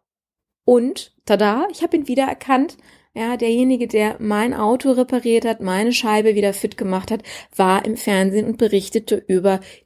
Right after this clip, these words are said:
die Fähigkeit, Scheiben zu reparieren von Carglass. Und ich habe gesagt, „Ja, cool.“ Ich habe mehreren Leuten darüber berichtet, wie schön das ist. Und dementsprechend war ich sogar in dem Moment noch zusätzlich Markenbotschafter für Carglass,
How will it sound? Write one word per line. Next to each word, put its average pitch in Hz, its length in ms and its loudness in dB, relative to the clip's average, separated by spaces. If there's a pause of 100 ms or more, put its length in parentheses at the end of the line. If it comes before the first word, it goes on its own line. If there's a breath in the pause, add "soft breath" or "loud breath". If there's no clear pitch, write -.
(140)
die 196 200 0
Fähigkeit, 185 800 -2
Scheiben 165 360 -4
zu 180 100 -2
reparieren 175 720 -2 (160 loud breath)
von 180 300 -4
Carglass. - 560 -2
Und - 80 -12
ich 233 60 -12
habe 226 100 -14
gesagt, - 280 -10
„Ja, - 100 0 (180)
cool.“ 415 180 4
Ich 247 120 -8
habe 254 120 -4
mehreren 294 320 2
Leuten 262 240 2
darüber 254 260 0
berichtet, 208 520 -4 (400 loud breath)
wie 220 100 0
schön 220 220 2
das 240 140 0
ist. 269 180 -2
Und 254 100 0
dementsprechend 262 640 0
war 247 240 0
ich 269 160 -6
sogar 254 320 -2
in 226 160 0
dem 254 100 2
Moment 277 480 0 (540 soft breath)
noch 226 220 -4
zusätzlich 285 600 -4
Markenbotschafter 226 1000 -2
für 175 240 -4
Carglass, 233 720 -6